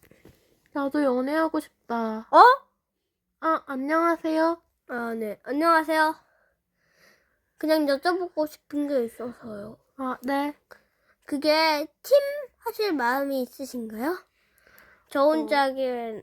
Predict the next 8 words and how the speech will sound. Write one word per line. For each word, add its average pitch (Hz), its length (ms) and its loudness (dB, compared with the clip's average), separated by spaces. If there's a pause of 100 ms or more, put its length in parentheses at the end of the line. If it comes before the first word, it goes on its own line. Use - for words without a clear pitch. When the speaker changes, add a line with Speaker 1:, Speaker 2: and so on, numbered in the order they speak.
(140)
Speaker 2:
음, 196 380 -14
좀 220 420 -16
그래서요. 196 580 -16 (1160)
Speaker 1:
어, 220 680 -6
네. 370 220 2 (1800)
Speaker 2:
한 - 180 -2
달? 480 120 -4 (760)
한 370 280 2